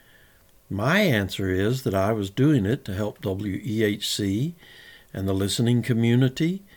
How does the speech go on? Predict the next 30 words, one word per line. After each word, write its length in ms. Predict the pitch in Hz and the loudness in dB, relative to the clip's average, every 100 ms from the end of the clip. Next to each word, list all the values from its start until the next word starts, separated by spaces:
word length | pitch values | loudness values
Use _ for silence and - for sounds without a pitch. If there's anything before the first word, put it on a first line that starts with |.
| - - - | -20 -12 -2
and 140 | 117 | 0
Teresa 480 | 123 117 117 123 170 | 2 2 0 -2 -6
Keller. 520 | - 123 98 117 156 - _ _ _ _ _ _ _ _ _ _ _ _ _ | -2 -4 -2 -6 -8 -12 _ _ _ _ _ _ _ _ _ _ _ _ _
My 220 | 110 104 | -2 -2
fear 460 | 95 - 175 175 101 | -2 2 6 6 6
is 460 | 90 85 101 - - _ _ _ - | 2 -2 -6 -8 -16 _ _ _ -6
that 120 | 101 | -2
I 120 | 95 | 0
was 180 | 92 95 | 0 -2
doing 380 | 98 123 160 127 | 2 4 6 4
the 100 | 95 | 2
interview 420 | 95 98 98 107 | 0 0 2 0
because 460 | 110 - 110 104 113 | -2 -6 -4 -4 -2
my 140 | 101 | -4
congressman 680 | - 117 117 123 - 131 135 | -2 -4 -2 -4 -2 0 0
does 220 | 123 135 | -2 -2
not 240 | 117 123 | -2 -2
want 160 | 113 123 | -2 -2
to 60 | |
be 180 | 120 131 | 0 0
confronted 720 | 131 135 127 165 151 120 117 | 0 -2 -2 -2 -2 -2 -4
or 120 | 117 113 | -4 -6
questioned 640 | - 151 139 - 90 92 - - - - _ | -4 -4 -4 -6 -8 -8 -12 -20 -20 -20 _
by 100 | 127 | -4
persons 540 | 104 127 110 - 113 - | -2 0 0 0 -2 0
who 100 | 127 | 0
may 220 | 117 110 | 0 0
disagree 560 | 101 101 120 127 127 | -2 -4 -4 2 2
with 200 | 101 73 | 2 -6
him. 360 | - 87 69 67 | -8 -8 -8 -16